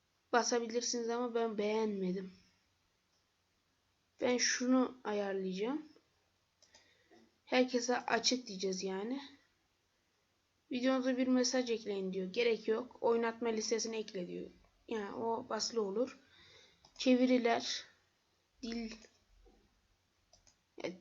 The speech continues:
Türkçe diliniz olsun. Çeviriye gerek yok.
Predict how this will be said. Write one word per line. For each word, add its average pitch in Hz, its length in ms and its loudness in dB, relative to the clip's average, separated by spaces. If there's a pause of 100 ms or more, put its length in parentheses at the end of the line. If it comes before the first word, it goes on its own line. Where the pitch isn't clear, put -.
Türkçe 262 400 0
diliniz 226 280 -2
olsun. 202 280 -4
Çeviriye 220 400 2
gerek 214 380 2
yok. - 540 -4